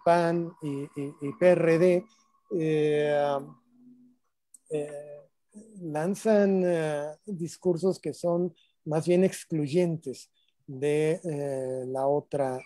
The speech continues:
de la otra parte. Eso no abona a una, a una sociedad, eh, a la, a la que pudiéramos aspirar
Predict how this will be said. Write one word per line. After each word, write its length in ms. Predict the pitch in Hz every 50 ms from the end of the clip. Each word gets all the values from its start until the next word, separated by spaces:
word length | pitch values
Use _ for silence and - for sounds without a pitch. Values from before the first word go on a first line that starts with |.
| -
de 140 | 170 139 139
la 140 | 131 135 139
otra 260 | 139 135 151 139 -
parte. 380 | - 143 135 131 - - 131 - - - - _
Eso 200 | - 202 - 214
no 140 | 196 190 190
abona 640 | 185 175 147 160 165 165 160 160 151 139 127 - _ _ _ _ _ _ _
a 640 | - 147 135 143 143 143 147 151 156 156 160 160 -
una, 800 | 175 165 156 151 147 147 147 147 143 143 139 143 139 135 131 135
a 200 | 139 - - 139
una 320 | 135 139 147 147 147 143
sociedad, 720 | 135 - 151 127 - - 143 131 123 147 147 151 151 - _ _ _ _ _ _ _ _ _ _ _ -
eh, 60 | 165
a 1080 | 139 135 135 131 131 131 131 131 127 127 127 131 131 135 143 165 180 - _ - 156 147
la, 120 | 139 143 143
a 140 | - 143
la 100 | 143 143
que 120 | - - 135
pudiéramos 480 | - 147 143 156 160 156 151 139 -
aspirar 540 | 147 131 - - 143 135 143 147 151 143 -